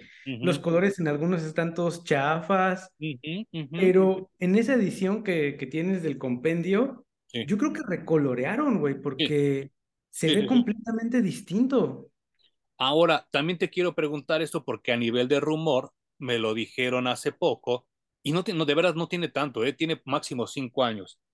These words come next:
Speaker 1: ¿Es verdad que existe una edición de esta portada con la sangre roja y que fue retirada?
Speaker 2: No sé, yo nunca la vi.
Speaker 1: Yo tampoco nunca la vi, pero me dicen que, que por eso le tuvieron que poner la sangre negra, porque la inicial, la, la, el primer tiraje era sangre roja,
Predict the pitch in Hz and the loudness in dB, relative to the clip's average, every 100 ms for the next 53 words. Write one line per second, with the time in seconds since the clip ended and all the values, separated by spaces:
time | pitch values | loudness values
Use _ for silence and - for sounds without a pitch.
0 | _ _ 180 208 254 180 170 - 143 - | _ _ 0 4 4 4 2 0 -6 -6
1 | 165 - 180 160 123 - 135 135 139 143 | -6 -2 -2 -2 -2 -4 0 0 2 0
2 | - 113 - 127 123 117 - - 120 - | -2 -4 -2 0 0 0 -4 -6 -6 -4
3 | 127 135 160 120 120 113 156 190 135 120 | -4 0 2 2 2 2 -2 -4 -4 -4
4 | - 135 160 - 107 101 131 240 _ _ | 0 0 -2 -4 -6 -4 -6 -8 _ _
5 | _ _ _ - 156 - - - - 123 | _ _ _ -12 -8 -8 -12 -16 -10 -6
6 | 127 - 127 135 143 156 151 117 104 147 | -6 -4 -4 -2 -2 -2 -2 -6 -6 -8
7 | - - _ _ _ _ _ - 131 214 | -10 -16 _ _ _ _ _ -8 -2 0
8 | 180 - 160 160 127 107 202 - 135 117 | 2 2 0 0 2 2 0 0 -2 0
9 | 139 226 214 180 - - - 131 147 214 | -2 -4 -6 -6 -6 -8 -2 -2 0 -2
10 | - 147 160 131 131 135 127 - 135 117 | 0 -2 -2 -4 -2 -2 -2 -4 -4 -2
11 | 113 165 180 107 - 127 117 131 127 - | -2 -2 -2 -4 -4 -4 -2 -2 -2 0
12 | 127 131 123 - 139 151 269 - 127 120 | -2 -2 -4 -4 -2 -2 -4 -4 -6 -2
13 | 143 131 131 - 131 214 - 160 147 160 | 0 0 0 -4 -4 -4 0 0 0 -2
14 | 151 131 156 151 165 165 156 - 143 | -4 -4 -4 -2 0 0 -2 -2 -8